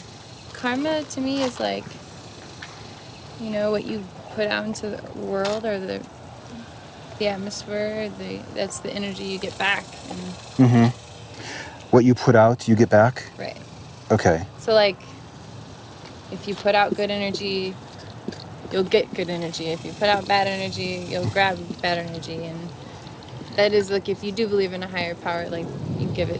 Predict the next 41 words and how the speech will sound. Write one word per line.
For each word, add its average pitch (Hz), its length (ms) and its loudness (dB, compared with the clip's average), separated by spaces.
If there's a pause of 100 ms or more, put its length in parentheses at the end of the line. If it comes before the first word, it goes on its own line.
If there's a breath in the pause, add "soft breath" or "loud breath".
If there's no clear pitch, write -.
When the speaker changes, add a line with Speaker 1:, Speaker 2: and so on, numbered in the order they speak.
(720)
Speaker 1:
to - 100 -6
your 120 160 10
Speaker 2:
Mm. 110 100 6
Speaker 1:
God, 92 260 -4
too. - 140 -6
It's 165 320 -8
like, 165 160 -8 (500)
I'm 175 160 -4
doing 214 300 4
good 202 160 4
in 185 160 -4
life, 175 320 -2
so - 140 -6
I 175 100 0
know 175 180 -4
that 170 160 -4
I'm 175 80 -8
gonna 180 160 -4
continue 180 500 -8
to 175 60 -6
be 170 160 -6
blessed 175 480 -4
and 175 180 -6 (400 loud breath)
live 185 120 -2
in 180 120 -4
favor. 175 360 -6
And, 170 160 -4
you 85 80 -8
know 196 160 -10 (240 loud breath)
what 202 140 0
I'm 208 80 -2
Speaker 2:
Okay. 208 80 0
Speaker 1:
saying? 208 360 -2
Or 196 80 -4
if 185 140 -4
you're 190 100 0
doing 196 240 -2
bad, 208 400 4
it's 196 160 -2
like, 208 160 6
Speaker 2:
Mm. 95 140 0